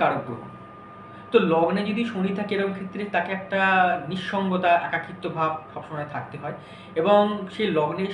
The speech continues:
শনি যেহেতু থাকে এবং আমাদের খুব সেনসিটিভ ব্যাপারটা থাকে, অর্থাৎ স্নায়বিক ব্যাপারটা খুব ভালো তার মধ্যে অ্যাক্টিভেট, অ্যাক্টিভেট হয়। তো লগ্নে যদি শনি থাকে,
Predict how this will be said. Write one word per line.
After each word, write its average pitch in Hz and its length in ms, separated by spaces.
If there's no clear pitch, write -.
শনি 202 280
যেহেতু 185 280
থাকে 175 220
এবং 170 160
আমাদের 170 260
খুব 247 100
সেনসিটিভ 240 440
ব্যাপারটা 170 320
থাকে, 135 180
অর্থাৎ 202 340
স্নায়বিক 185 580
ব্যাপারটা 208 360
খুব 190 80
ভালো 151 200
তার 151 220
মধ্যে 151 280
অ্যাক্টিভেট, 139 480
অ্যাক্টিভেট 131 500
হয়। 92 140
তো 240 60
লগ্নে 170 280
যদি 214 200
শনি 220 340
থাকে, 214 180